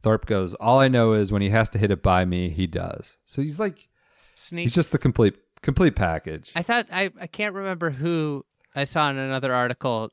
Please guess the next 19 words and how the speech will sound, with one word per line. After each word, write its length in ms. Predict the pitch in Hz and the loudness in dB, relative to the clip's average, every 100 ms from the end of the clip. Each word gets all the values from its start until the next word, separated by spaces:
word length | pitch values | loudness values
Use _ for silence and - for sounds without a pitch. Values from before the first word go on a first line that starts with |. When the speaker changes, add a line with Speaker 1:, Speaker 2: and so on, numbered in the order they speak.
| 127 | -12
Speaker 2:
described 460 | 117 - 131 120 | -12 -4 -2 -2
him 140 | 120 113 | -4 -8
as 140 | 98 | -8
sneaky 520 | - - 147 139 131 | -10 -8 -6 -4 -6
long. 360 | 113 104 - - - - _ _ - - _ - - - | -4 -4 -6 -12 -20 -20 _ _ -20 -20 _ -20 -20 -14
Speaker 1:
Yeah, 360 | 90 85 78 73 _ _ | -10 -8 -10 -14 _ _
yeah. 280 | - - - - _ | -20 -18 -16 -18 _
Might 200 | 117 170 | -6 -4
have 80 | 147 | -2
been, 400 | 110 90 82 80 _ - | -4 -4 -6 -10 _ -14
I 60 | |
can't 220 | - 90 85 | -10 -10 -10
remember. 400 | 85 - 104 98 - | -12 -12 -14 -10 -4
D 200 | 110 101 | 0 2
A, 260 | 101 101 | 2 2
one 220 | 98 135 | 0 0
of 60 | 123 | 0
those 200 | 80 - | 0 -6
guys. 420 | - - - - | -12 -12 -14 -16